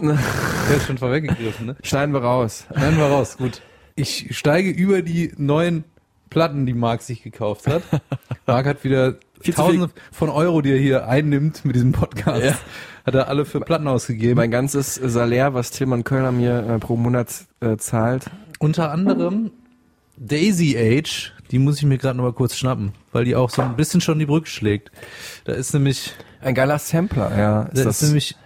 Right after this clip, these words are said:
Speaker 2: Naughty by Nature drauf,
Speaker 1: <laughs>
Speaker 2: O P P. So, jetzt hab ich auch schon wieder ein bisschen abgespoilert.
Speaker 1: Ja.
Speaker 2: Ich leg die mal wieder weg, deine vierhundert Euro Platte, ja?
Speaker 1: Ja.
Speaker 2: Ganz unsorgsam.
Speaker 1: Okay.
Speaker 2: Also,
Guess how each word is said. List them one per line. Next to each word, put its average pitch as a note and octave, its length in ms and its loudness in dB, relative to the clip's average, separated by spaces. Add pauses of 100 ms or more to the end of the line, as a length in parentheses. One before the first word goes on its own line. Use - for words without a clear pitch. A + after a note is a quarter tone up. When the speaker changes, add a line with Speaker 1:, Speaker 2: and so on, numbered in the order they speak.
(180)
Speaker 2:
Naughty D3+ 500 2
by D3+ 200 2
Nature F3 400 2
drauf, B2 520 -2 (160)
Speaker 1:
<laughs> D3 160 0
Speaker 2:
O D3 140 4
P C3+ 200 0
P. B2+ 380 2 (640)
So, - 100 -6
jetzt G2+ 160 -6
hab G#2+ 80 -4
ich G#2 100 -4
auch A2+ 80 0
schon - 160 -6
wieder G2+ 120 -2
ein G2 60 -4
bisschen - 220 -6
abgespoilert. - 760 -2 (100)
Speaker 1:
Ja. A2 400 0 (600)
Speaker 2:
Ich C3 120 -4
leg D3 180 2
die D#3+ 80 -2
mal C#3+ 160 2
wieder C3+ 180 4
weg, C#3+ 180 0
deine A#2 240 2 (480)
vierhundert A#2+ 340 0
Euro A2 220 2
Platte, G#2+ 340 0
ja? C#3+ 200 0 (260)
Speaker 1:
Ja. G2+ 120 2
Speaker 2:
Ganz G#2 180 2
unsorgsam. A2+ 680 0 (180)
Speaker 1:
Okay. A2 320 0 (260)
Speaker 2:
Also, C3 400 2